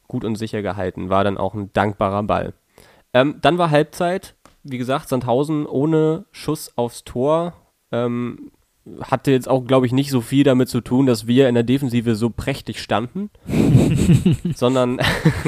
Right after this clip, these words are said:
Speaker 1: <laughs> eher, dass Sandhausen wirklich, äh, nicht so viel gemacht hat. Und, äh, auch in der z-, zweiten Hälfte hat sich ja erstmal vom Spiel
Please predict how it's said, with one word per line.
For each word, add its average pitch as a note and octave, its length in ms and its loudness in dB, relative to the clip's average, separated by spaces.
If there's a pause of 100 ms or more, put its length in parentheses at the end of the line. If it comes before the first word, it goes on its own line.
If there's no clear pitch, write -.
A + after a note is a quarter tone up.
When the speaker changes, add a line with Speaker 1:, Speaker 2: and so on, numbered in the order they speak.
Speaker 1:
<laughs> - 580 -14
eher, B2+ 220 4
dass C3+ 200 0
Sandhausen C3 500 4
wirklich, C3 400 0
äh, B2 160 -2
nicht B2+ 200 -4
so A#2+ 120 -2
viel A#2+ 160 0
gemacht A#2 400 -2
hat. F#2 240 -2 (500)
Und, G#2+ 520 -6
äh, G#2+ 460 -2 (1200)
auch A#2 220 -2
in D3 80 -2
der C3 220 0
z-, - 220 -16 (120)
zweiten C#3 560 -2
Hälfte C#3+ 360 -6
hat C3+ 140 -12
sich C#3 140 -12
ja C#3 80 -6
erstmal C3 400 -6
vom A#2 460 -4
Spiel F#3 840 0